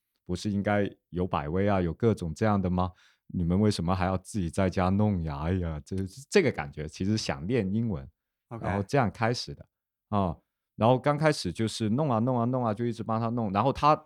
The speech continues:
Speaker 1: 当时哈，他当时的年纪也接近八十岁了，七十多岁。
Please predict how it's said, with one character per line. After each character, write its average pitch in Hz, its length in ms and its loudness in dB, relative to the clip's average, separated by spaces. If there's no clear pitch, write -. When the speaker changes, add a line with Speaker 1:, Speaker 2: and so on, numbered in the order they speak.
Speaker 1:
当 165 200 4
时 117 180 0
哈， 98 180 2
他 127 140 -2
当 143 180 0
时 143 120 -6
的 117 140 -2
年 92 220 0
纪 123 220 -2
也 78 160 0
接 113 180 2
近 120 160 2
八 110 160 0
十 101 120 -6
岁 95 160 -6
了， 78 160 -8
七 - 180 -6
十 98 140 -6
多 104 160 -6
岁。 113 240 -6